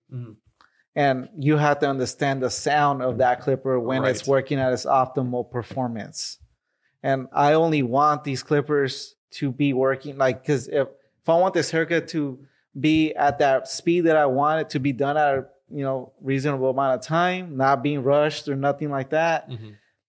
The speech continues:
Speaker 2: and the quality of the haircut to come out amazing, these clippers also have to be running at their peak performance. And one way is understanding what these are,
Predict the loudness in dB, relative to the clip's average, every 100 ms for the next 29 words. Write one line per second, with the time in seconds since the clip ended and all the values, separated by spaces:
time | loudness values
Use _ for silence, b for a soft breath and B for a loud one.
0 | _ _ 0 2 2 2 0 -4 -2 2
1 | 4 4 2 2 0 0 -4 -4 -6 -6
2 | -6 -4 0 0 0 -8 -20 _ _ _
3 | _ _ -6 0 2 2 0 -2 -4 -12
4 | _ _ _ _ _ _ -2 0 0 0
5 | 0 2 0 0 2 2 2 0 0 0
6 | -2 -2 -2 0 0 0 -2 -2 -2 -2
7 | -2 -4 -4 -8 -4 -4 -2 -6 -6 -6
8 | -6 -6 -10 -12 -14 -12 -6 0 0 4
9 | 4 4 2 0 b b b -4 0 0
10 | 0 -2 0 0 0 0 -4 -4 0 2
11 | 0 -2